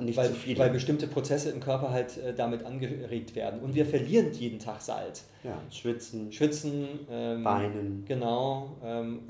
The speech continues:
Speaker 2: aufs Klo gehen.
Speaker 1: Ja.
Speaker 2: <laughs> Das,
Speaker 1: Ja,
Speaker 2: äh,
Speaker 1: ja, das ist schon
Speaker 2: das, das heißt, wir brauchen auch wieder immer von außen ein bisschen Salz, Zufuhr.
Speaker 1: Aber eben nicht mehr als sechs Gramm.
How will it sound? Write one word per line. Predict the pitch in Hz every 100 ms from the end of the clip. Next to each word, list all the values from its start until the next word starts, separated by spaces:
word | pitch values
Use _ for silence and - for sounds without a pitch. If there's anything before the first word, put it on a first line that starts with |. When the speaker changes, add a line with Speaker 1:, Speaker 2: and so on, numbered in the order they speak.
| 131
Speaker 2:
aufs | 147 143
Klo | - 180
gehen. | 120 104 98 - -
Speaker 1:
Ja. | 107
Speaker 2:
<laughs> | 92 - - 156 131 156 - -
Das, | - - - - - - - - - -
Speaker 1:
Ja, | 123 123
Speaker 2:
äh, |
Speaker 1:
ja, | 143 107
das | 98 -
ist | 107 -
schon | 123 123 127 - 123
Speaker 2:
das, | 123 156 -
das | 127
heißt, | 262 -
wir | 127
brauchen | 117 151 135
auch | 123
wieder | 127 127
immer | 127 131
von | 131
außen | 113 123 131
ein | 117
bisschen | 117 113
Salz, | 104 98 - - -
Zufuhr. | - 117 110 107 107 - - -
Speaker 1:
Aber | 113 107 110
eben | 123 135
nicht | 135 135 143
mehr | 139 135
als | 127 127
sechs | 127 -
Gramm. | 120